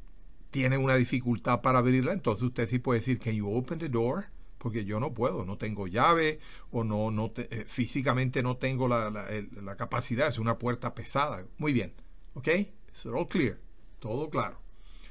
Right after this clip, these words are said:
Number seventeen. "When is he supposed to be back?".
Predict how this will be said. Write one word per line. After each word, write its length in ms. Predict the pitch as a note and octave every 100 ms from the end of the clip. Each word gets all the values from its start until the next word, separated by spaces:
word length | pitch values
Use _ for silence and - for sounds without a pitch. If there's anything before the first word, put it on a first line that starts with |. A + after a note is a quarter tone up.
| - -
Number 300 | B2 C3+ D#3
seventeen. 580 | E3+ E3 D3+ C#3 G2 F2 - - - - - - - -
"When 140 | G3+ A#3
is 200 | A#3+ -
he 120 | A#3+
supposed 540 | - C3 C#3+ C3+ B2
to 80 | -
be 120 | B2
back?". 480 | A2 A2+ A2+ - -